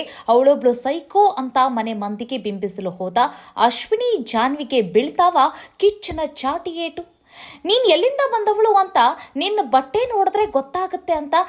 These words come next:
ರಕ್ಷಿತಾಳ ಬಟ್ಟೆಗಳನ್ನ ಎತ್ತಿ ಎತ್ತಿ ಬಿಸಾಕಿ, "ಇಡಿಯಟ್, ಮುಚ್ಕೊಂಡ್ ಹೋಗು, ಚಪ್ಪರ್" ಹೀಗೆ ನಾಲಿಗೆನ ಹರಿಬಿಟ್ಟ ಅಶ್ವಿನಿಗೆ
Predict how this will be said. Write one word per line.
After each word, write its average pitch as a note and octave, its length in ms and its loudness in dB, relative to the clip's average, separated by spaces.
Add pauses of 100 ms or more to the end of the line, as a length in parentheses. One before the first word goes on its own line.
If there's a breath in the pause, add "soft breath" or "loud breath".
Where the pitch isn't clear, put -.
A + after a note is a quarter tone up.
(160 loud breath)
ರಕ್ಷಿತಾಳ D4 680 -4
ಬಟ್ಟೆಗಳನ್ನ B3 640 0
ಎತ್ತಿ C#4+ 420 -2
ಎತ್ತಿ G4+ 340 -2
ಬಿಸಾಕಿ, D4 920 -4
"ಇಡಿಯಟ್, D4+ 720 -6
ಮುಚ್ಕೊಂಡ್ B3 440 -4
ಹೋಗು, C4+ 400 2 (220 loud breath)
ಚಪ್ಪರ್" A#4 640 -4
ಹೀಗೆ C4+ 500 -2 (200 loud breath)
ನಾಲಿಗೆನ C#4+ 600 -2
ಹರಿಬಿಟ್ಟ C#4 600 -6 (140)
ಅಶ್ವಿನಿಗೆ C#4 840 -6